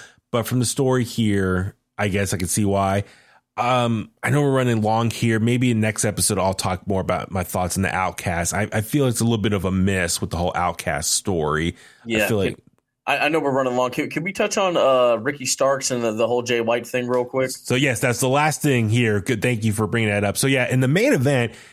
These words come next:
Speaker 1: it was Ricky Starks taking on Jay White here, Juice Robinson by his side. I don't know about you, man. I don't know why they're doing this feud right now. Both of them don't need this right now.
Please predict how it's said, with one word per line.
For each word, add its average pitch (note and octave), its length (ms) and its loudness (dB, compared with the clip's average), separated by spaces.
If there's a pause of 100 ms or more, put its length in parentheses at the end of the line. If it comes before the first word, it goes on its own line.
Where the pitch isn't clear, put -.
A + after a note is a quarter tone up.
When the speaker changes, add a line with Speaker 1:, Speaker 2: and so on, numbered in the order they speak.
(140)
Speaker 1:
it - 40 0
was A#2 120 2
Ricky D#3 220 0
Starks B2+ 320 0
taking A#2+ 280 0
on G#2+ 340 0
Jay C3+ 300 2
White A2+ 380 2
here, G#2+ 400 0
Juice A2+ 300 -2
Robinson G2+ 400 0
by F#2+ 160 0
his F#2+ 120 -2
side. G2 340 0 (1600)
I - 60 0
don't G#3+ 100 4
know A#3 60 4
about F3 200 2
you, D3 160 4
man. D3+ 420 4
I - 80 0
don't F3+ 120 4
know F3 80 4
why C3+ 260 4
they're C3+ 100 2
doing A2+ 240 2
this A2 200 0
feud G#2+ 460 2
right G#2 360 0
now. F#2+ 520 0 (120)
Both D3+ 240 2
of E3 60 4
them C#3+ 160 4
don't A#2 300 0
need G#2+ 200 2
this F#2+ 220 0
right F#2+ 180 0
now. F#2 300 0